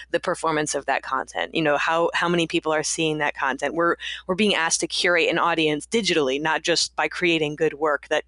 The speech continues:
grows a fan base. And so in that way, we are kind of taking up a little bit of that torch of a marketer, of, of audience building, of audience development, of, of loyalty, right?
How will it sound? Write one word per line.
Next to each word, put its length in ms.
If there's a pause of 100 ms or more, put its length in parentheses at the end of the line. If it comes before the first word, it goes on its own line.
grows 260
a 60
fan 280
base. 380 (360)
And 160
so 440 (500)
in 180
that 220
way, 480 (400)
we 140
are 240
kind 200
of 100
taking 360
up 240
a 80
little 220
bit 140
of 100
that 180
torch 320
of 140
a 40
marketer, 540
of, 160
of 160
audience 420
building, 380
of 80
audience 380
development, 640
of, 320
of 120
loyalty, 720
right? 280